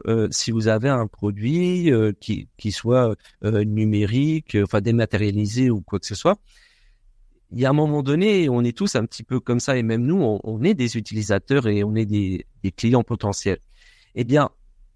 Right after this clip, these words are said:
il faut comprendre que si vous mettez à disposition, euh, comme tu disais, un e-book, euh, une vidéo, euh, gratuite qui explique, euh, un concept et tout ça,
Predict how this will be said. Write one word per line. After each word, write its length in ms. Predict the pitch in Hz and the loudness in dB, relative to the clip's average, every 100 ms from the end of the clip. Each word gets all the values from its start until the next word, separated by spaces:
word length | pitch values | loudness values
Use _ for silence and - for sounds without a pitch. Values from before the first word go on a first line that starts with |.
| _ _ | _ _
il 160 | 110 135 | -10 -6
faut 120 | 165 | -4
comprendre 340 | 165 156 247 - | -2 2 2 0
que 100 | 131 | -4
si 240 | - 208 | -4 -2
vous 120 | 202 | 0
mettez 240 | 190 180 185 | -2 0 0
à 80 | |
disposition, 880 | 151 - 135 123 120 - - 170 180 - _ - 104 | 0 -4 -4 -2 -4 -6 -4 -2 -2 -8 _ -8 -4
euh, 240 | 104 107 | -2 -2
comme 180 | - 110 | -2 -2
tu 140 | 110 | -4
disais, 300 | 107 113 151 | -6 0 0
un 100 | 120 | 2
e-book, 840 | 104 113 110 131 143 151 147 - 120 | 0 -4 -2 -2 0 -2 -4 -2 2
euh, 180 | 113 - _ | 2 0 _
une 220 | - 110 107 | -6 -6 -4
vidéo, 720 | 110 123 113 120 120 131 123 | -4 -2 2 2 2 2 4
euh, 100 | 113 | 2
gratuite 600 | - 117 113 143 147 - | 0 -2 0 -2 -2 -4
qui 220 | - 113 | -2 0
explique, 480 | 113 - 139 139 - | -2 -2 -2 -2 0
euh, 180 | 117 107 _ - | 0 -2 _ -8
un 180 | 113 110 | -6 -6
concept 540 | - 131 - 139 - | -6 -6 -2 -2 -2
et 60 | 110 | -6
tout 140 | 110 | -6
ça, 220 | - 165 | -2 -2